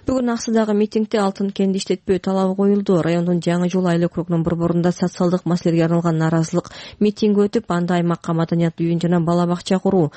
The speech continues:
жөлөк пул алуу тартибин жеңилдетүү жана жолоңдоо боюнча талаптар айтылды. Мындан тышкары, нааразылыкка чыккандар аймактын Кызыл Көл участогунда жаңыдан ишин баштап жаткан Алтын кен компаниясы жумушун токтотсун деген резолюция кабыл алышты.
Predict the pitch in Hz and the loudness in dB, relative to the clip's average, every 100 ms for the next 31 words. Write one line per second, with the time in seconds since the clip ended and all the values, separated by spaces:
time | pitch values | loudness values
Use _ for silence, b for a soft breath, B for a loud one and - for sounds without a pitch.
0 | B B B 226 214 - 208 196 190 190 | B B B 0 0 -2 -2 0 0 -2
1 | - 180 175 175 175 175 - 185 185 190 | 0 0 2 2 2 0 -2 -2 0 0
2 | 175 170 160 160 156 160 180 170 156 - | 0 0 0 0 0 0 -2 -2 -2 -2
3 | 151 156 - 156 160 143 - B 180 180 | -2 -2 -2 -2 -2 -2 -12 B 0 2
4 | 170 - 175 170 165 165 170 170 - 165 | 0 -2 -2 0 0 0 0 -2 -4 -6
5 | - 170 175 202 220 B B B 185 202 | -4 -2 0 0 -2 B B B 0 0
6 | 190 214 202 196 190 196 180 190 180 175 | -2 -4 -2 -2 0 0 0 -2 -2 -2
7 | 175 180 165 170 170 175 170 165 175 165 | 0 0 0 0 0 0 0 -2 -2 -2
8 | 165 165 160 - 214 208 B B 190 196 | -2 -2 -4 -2 -2 -2 B B -4 0
9 | 202 202 175 180 180 202 208 202 196 175 | 0 0 -2 -2 0 0 0 0 -2 -2
10 | 170 175 - - - - 151 160 185 - | -2 -6 -8 -4 -4 -4 -4 0 0 0
11 | 165 165 151 - 143 - 139 127 143 - | -2 -2 -2 -4 -6 -4 -2 -2 -6 -6